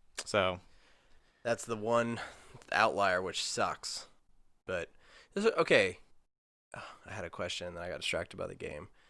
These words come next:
Speaker 2: Um,
Speaker 1: So w-, you can come back to it or interrupt me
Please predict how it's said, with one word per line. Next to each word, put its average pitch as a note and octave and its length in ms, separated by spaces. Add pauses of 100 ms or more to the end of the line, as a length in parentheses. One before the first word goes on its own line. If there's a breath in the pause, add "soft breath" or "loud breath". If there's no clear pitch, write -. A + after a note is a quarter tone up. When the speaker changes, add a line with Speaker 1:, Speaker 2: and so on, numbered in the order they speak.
(480 soft breath)
Speaker 2:
Um, F#2 500 (2500 soft breath)
Speaker 1:
So - 180
w-, B2 300
you B2+ 160
can C3+ 80
come A#2 140
back G#2 160
to G2+ 120
it G2+ 60
or G2+ 160 (160)
interrupt G#2 300
me G2+ 160